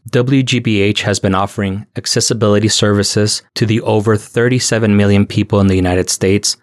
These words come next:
that are hard of hearing or hearing impaired. They created the Media Access Group, or mag, to provide services for all the media and have offices in Boston and Los Angeles. And they don't just provide captioning for movies and T V shows.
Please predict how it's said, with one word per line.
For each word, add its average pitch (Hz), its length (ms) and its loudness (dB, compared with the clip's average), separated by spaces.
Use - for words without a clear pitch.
that 98 120 0
are 90 120 -2
hard 101 260 0
of 113 80 -2
hearing 101 480 0
or 101 200 0
hearing 95 320 -2
impaired. 85 520 -2
They 113 120 -2
created 123 420 0
the 107 100 0
Media 110 500 2
Access 113 480 -4
Group, 135 340 -2
or 107 140 0
mag, 107 520 0
to 113 100 -2
provide 104 380 -2
services 101 640 -2
for - 300 -2
all 101 360 0
the 101 120 -4
media 104 600 2
and 107 160 -4
have 107 340 -6
offices 107 540 -4
in 101 140 -2
Boston 98 640 -4
and 95 160 -6
Los 92 200 -4
Angeles. 87 640 -4
And 113 180 0
they 113 120 0
don't 127 300 -2
just - 220 -2
provide 101 380 -2
captioning 98 500 -2
for 98 140 -2
movies 95 380 2
and 87 180 -2
T - 140 -4
V 95 120 0
shows. 82 480 -2